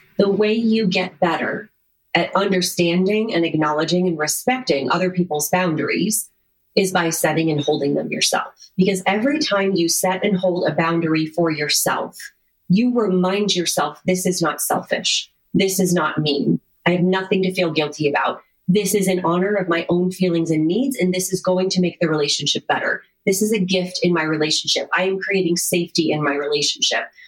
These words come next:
So the more you emphasize that for yourself in your own boundary practice, now when someone says to you,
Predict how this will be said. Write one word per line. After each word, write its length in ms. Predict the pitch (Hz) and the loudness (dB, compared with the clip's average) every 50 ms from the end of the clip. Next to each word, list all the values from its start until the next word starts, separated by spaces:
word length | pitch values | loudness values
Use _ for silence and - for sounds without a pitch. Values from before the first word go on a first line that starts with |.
| _ _ | _ _
So 220 | - - 214 208 | -2 0 0 2
the 200 | 185 220 214 208 | 2 0 2 2
more 240 | 208 226 247 269 277 | 2 0 2 2 0
you 260 | 233 220 226 226 220 - | 0 0 0 -2 -2 0
emphasize 560 | 180 190 208 - 208 190 - 180 170 165 - | 0 0 0 -2 -4 -2 -2 -2 -2 0 -2
that 180 | - 160 - - - | -2 -4 -4 -2 -2
for 80 | 170 | 0
yourself 460 | 160 160 160 160 - 185 180 180 180 170 | 0 0 0 0 0 0 0 0 0 0
in 100 | 156 151 | 0 0
your 160 | 147 151 - | 0 0 0
own 200 | 233 285 285 220 | 0 0 2 2
boundary 400 | 190 - 147 151 147 147 147 147 - | 0 0 -2 -2 -2 -4 -4 -2 -2
practice, 420 | - 151 143 - - 156 - - | -2 -2 -2 -2 -2 -2 0 0
now 320 | 180 208 247 277 285 240 196 | 2 2 2 2 0 0 0
when 180 | 175 170 170 | 0 0 0
someone 320 | 170 - 175 175 175 170 170 | 0 0 0 0 0 0 0
says 240 | - 156 151 - - | 0 -2 -2 -2 -2
to 120 | - 160 | -2 -2
you, 580 | 160 170 196 262 285 233 151 147 143 160 - | 0 2 0 0 0 0 -2 -2 -2 -4 -6